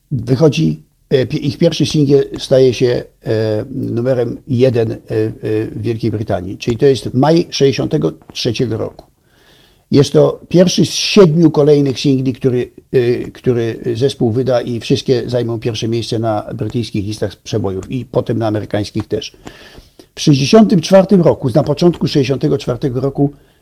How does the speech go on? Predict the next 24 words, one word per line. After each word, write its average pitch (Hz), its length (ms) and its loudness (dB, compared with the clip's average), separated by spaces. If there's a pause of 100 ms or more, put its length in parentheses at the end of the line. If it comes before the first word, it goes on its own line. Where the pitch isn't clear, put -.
(140)
Beatlesi 135 400 0
znajdują 123 360 -4
się 117 140 -6
w - 60 -12
Stanach 147 280 -4
Zjednoczonych, 135 760 -4
gdzie, 123 360 0 (380)
e, 110 540 0 (600)
e, 101 320 -2 (140)
dziewiątego 131 500 0
lutego 131 480 -2 (300)
sześćdziesiątego 127 560 -4
czwartego 120 460 -4
roku 120 240 -4
występują 117 580 -2
w 101 80 -8
Ed - 200 -4
Sullivan 135 440 -2
Show. 123 300 -2 (100)
To 107 100 -6
jest 110 140 -4
jeden 127 180 -4
z 110 40 -12
najpopularniejszych, 123 880 -4